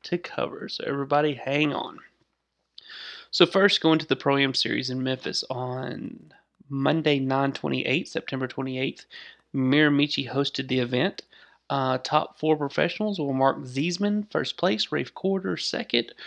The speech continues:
Brian Wood, third, and Sean McFetridge in fourth. So some good playing out there, guys and girls. Moving over to Knoxville, now they had events,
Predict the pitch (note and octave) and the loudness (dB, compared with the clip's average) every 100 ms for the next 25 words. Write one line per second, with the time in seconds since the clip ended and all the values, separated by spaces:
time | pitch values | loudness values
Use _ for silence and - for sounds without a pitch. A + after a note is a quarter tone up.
0 | - - _ B2+ D#3 G3 G#3+ F#3+ F3 F3 | -18 -20 _ 2 4 4 2 4 6 6
1 | F3+ E3+ - - C#3 C#3 C#3 C#3 - - | 4 0 -10 0 4 6 6 4 4 -2
2 | C3 B2 B2+ B2+ B2+ B2+ B2+ C3 _ _ | -2 -2 -2 0 0 0 -2 -4 _ _
3 | _ B2+ - C3+ C3 - C3 B2 - - | _ -8 -2 -2 -2 -2 -4 -4 -6 -4
4 | B2+ A#2+ - - D#3 G#2 - - - - | -4 -4 -6 0 0 0 -2 -6 -4 -6
5 | C#3+ C#3+ D3 - C#3+ C3+ B2+ C#3 C3+ - | -6 -4 -6 -4 -4 -2 -2 -2 -2 -4
6 | - C#3+ D3+ D3+ C#3 C#3 C#3+ D3+ F3 C4 | -2 0 2 2 0 0 0 0 0 -2
7 | - - _ _ - - - _ D3 D#3 | -6 -8 _ _ -18 -16 -20 _ 6 8
8 | F3 E3+ D#3+ C3+ C3 D3+ F3 - G3+ F3 | 10 8 8 6 4 4 4 -2 -2 0
9 | C#3+ B2+ C#3 C3 B2+ C3+ - | 0 2 2 2 0 -2 -2